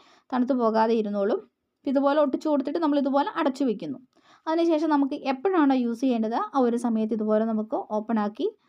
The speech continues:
ആ, നമ്മൾ തീപ്പെട്ടി കൊള്ളിയെടുക്കുന്നു. ഇതുപോലെ എടുത്തിട്ട് ഇങ്ങനെ ഉരച്ചു കൊടുക്കുന്നു. കണ്ടോ, വളരെ ഈസി ആയിട്ട് തന്നെ അത് കത്തി തണുത്തൊന്നും പോകാതെ നമുക്ക് ഇങ്ങനെ തീപ്പെട്ടി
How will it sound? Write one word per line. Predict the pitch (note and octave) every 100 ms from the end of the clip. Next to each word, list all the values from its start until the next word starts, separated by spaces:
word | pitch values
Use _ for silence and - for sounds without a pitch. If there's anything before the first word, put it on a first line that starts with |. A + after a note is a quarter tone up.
| _ _
ആ, | G#3 G3+
നമ്മൾ | G#3+ G#3+
തീപ്പെട്ടി | A3 A#3 A3+ A#3+
കൊള്ളിയെടുക്കുന്നു. | A3+ A#3 B3 A#3 B3 B3+ B4+ - _
ഇതുപോലെ | A#3+ A3 A3 G#3+
എടുത്തിട്ട് | G#3+ A#3 C4+ -
ഇങ്ങനെ | A3 A3 B3+
ഉരച്ചു | A3+ A3 G#3
കൊടുക്കുന്നു. | F#3+ - E3+ D#3+ _
കണ്ടോ, | - A#3 G3 F#3+
വളരെ | G#3+ A#3+ C#4+
ഈസി | C#4 C#4 C#4
ആയിട്ട് | C4 A#3+
തന്നെ | A3 A3+ C#4
അത് | G#3+ G#3+
കത്തി | G#3 - C4+
തണുത്തൊന്നും | A3 G#3 A3+ A3+
പോകാതെ | G#3+ G#3 G#3 B3
നമുക്ക് | A#3 G#3+ C#4 -
ഇങ്ങനെ | C#4 C#4 D#4 B3+
തീപ്പെട്ടി | D#4+ B3 A3+ A3+ A#3